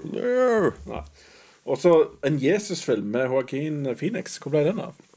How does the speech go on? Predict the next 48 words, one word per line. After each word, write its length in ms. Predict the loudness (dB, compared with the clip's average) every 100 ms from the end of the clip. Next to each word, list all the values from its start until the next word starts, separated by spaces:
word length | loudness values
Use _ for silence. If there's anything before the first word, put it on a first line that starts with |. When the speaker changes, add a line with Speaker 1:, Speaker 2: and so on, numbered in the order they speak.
| _ _
Speaker 1:
Den 180 | -12 -10
snakket 320 | -8 -8 -8
vi 20 | -6
om. 80 |
Den 140 | -6 -4
kom 200 | -2 0
aldri, 220 | 0 0
den. 160 | -2 -6 _
Speaker 2:
Jeg 240 | -14 -8 -8
vet 160 | -4
Speaker 1:
Den 100 | 0
Speaker 2:
ikke. 140 | 2 0
Speaker 1:
så 140 | -2
jeg 100 | -6
aldri. 180 | -10 -16 _ _ -20 -20 -20 _
Eh, 200 | 4 6 6
vi 160 | 6
var 220 | 4 4 6
enige 460 | 4 4 2 2
i 160 | 2 4
at, 260 | 4 4 4
eh, 420 | 6 8 6 4 -2 -6
Pacific 460 | -2 0 0 0
Rim-traileren 1200 | 2 2 2 -4 -16 _ -12 -6 2 4 4 2 0
så 120 | -2
håpløst 640 | 2 2 4 4 2 2
ut, 240 | 0 0 -6
og 140 | -6 -4
du 200 | -4 -6
regnet 340 | -2 0 0 -2
med 120 | -4
at 120 | -2
det 100 | -2 0
der 120 | 0
kommer 140 | -2
til 80 | -2
å 60 | 2
bli 100 | 2
vanvittig 420 | 0 -4 -6 -6
skuffende 420 | -6 -4 -4 -2
greier. 280 | -4 -4 -6 _ -8
Speaker 2:
Ja. 160 | -6 -6
Speaker 1:
Og 80 | -8 -2
det 180 | -2
traff 260 | -2 -8 -10
du 80 | -12
på. 160 | -10 -12 -2
Speaker 2:
Ja, 160 | 4